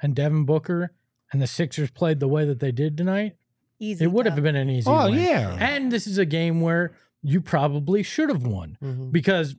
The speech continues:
Speaker 1: I didn't go back and count because I didn't have an extra twenty-five minutes to figure out
Speaker 4: <laughs> Yeah.
Speaker 1: how many layups they missed, but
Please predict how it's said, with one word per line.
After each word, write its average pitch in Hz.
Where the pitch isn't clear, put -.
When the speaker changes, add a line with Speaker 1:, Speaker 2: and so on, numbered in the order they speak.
Speaker 1:
I 220
didn't 262
go 254
back 202
and 151
count 202
because 156
I 170
didn't 165
have 170
an 190
extra 185
twenty-five 190
minutes 190
to 196
figure 202
out 202
Speaker 4:
<laughs> -
Yeah. 98
Speaker 1:
how 220
many 214
layups 214
they 214
missed, 214
but 190